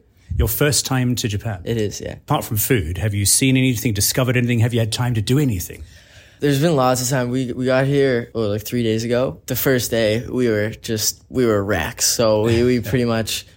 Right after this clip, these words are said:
Speaker 2: got some dinner in the hotel and then, and then went to bed. But woke up the next day, we went to, uh, oh, we got subway pass,
Speaker 1: Oh.
Speaker 2: three-day subway passes.
Speaker 1: Yes, yes.
Speaker 2: The Tokyo subway, let me just tell you, as,
Speaker 1: <laughs>
Speaker 2: as, like, uh, somebody, I, I live in L A now, but even Toronto, it's better.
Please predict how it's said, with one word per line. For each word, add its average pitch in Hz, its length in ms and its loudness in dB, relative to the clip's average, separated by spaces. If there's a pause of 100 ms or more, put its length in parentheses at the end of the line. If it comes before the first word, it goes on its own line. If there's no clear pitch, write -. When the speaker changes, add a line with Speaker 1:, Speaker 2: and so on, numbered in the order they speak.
Speaker 2:
got 110 200 0
some 110 120 -4
dinner 101 260 0
in 101 80 -2
the 104 80 0
hotel 104 380 -2
and 101 80 -4
then, 98 380 -6
and 107 100 -8
then 101 120 -4
went 98 140 -4
to 104 60 -8
bed. 101 300 -2
But - 300 -4 (340)
woke 120 240 2
up 123 120 2
the 123 60 2
next 117 280 0
day, 113 300 2
we 113 80 0
went 110 220 -2
to, 113 340 -4
uh, 98 400 -4 (240)
oh, 143 120 4
we 131 120 2
got 135 120 2
subway 123 360 0
pass, 120 400 0
Speaker 1:
Oh. 160 100 -4
Speaker 2:
three-day 151 300 4
subway 131 320 -2
passes. 147 440 -2
Speaker 1:
Yes, - 80 -16
yes. 113 200 -16
Speaker 2:
The 165 80 -12
Tokyo 185 440 0
subway, 135 460 0
let 123 260 -2
me 175 100 0
just 190 260 -4
tell 117 180 -2
you, 135 220 0
as, 143 400 0
Speaker 1:
<laughs> 127 180 -10
Speaker 2:
as, 139 260 0
like, 147 280 -2
uh, 123 300 -2 (380)
somebody, 147 440 2
I, 127 320 0
I 123 100 0
live 127 160 0
in 123 80 -2
L 110 160 -2
A 101 140 -2
now, 101 260 -4
but 120 200 -4
even 160 260 -4
Toronto, 110 560 -2
it's 101 100 -12
better. 127 560 -2